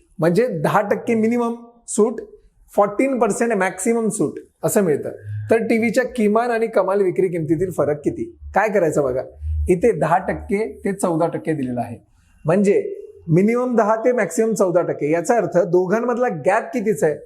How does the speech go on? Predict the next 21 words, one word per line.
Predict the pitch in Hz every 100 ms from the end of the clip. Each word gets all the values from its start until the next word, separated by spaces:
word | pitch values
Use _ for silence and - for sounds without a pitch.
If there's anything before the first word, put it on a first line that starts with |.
| 131
दहा | 160
टक्के | 180 - 175
आणि | 175
चौदा | 165 151 151
टक्केचा? | 135 131 131 139 - - _ - -
तर | 196 208 - - -
चार | 156 156
टक्क्याचा | 156 151 - 143 147
गॅप | 131 127 131
आहे. | 101 120 123 - - - -
झालं. | 156 156 135 - - _ _ _ _ _ _ _ _ _ _ -
किमान | 190 214 240
आणि | 226
कमाल | 220 190 190 196
विक्री | 180 208
किमतीतील | 175 180 160 180 190
फरक | - 180 196 220
पण | 220
हाच | 165 196 196
असणार | - 143 127
आहे. | 123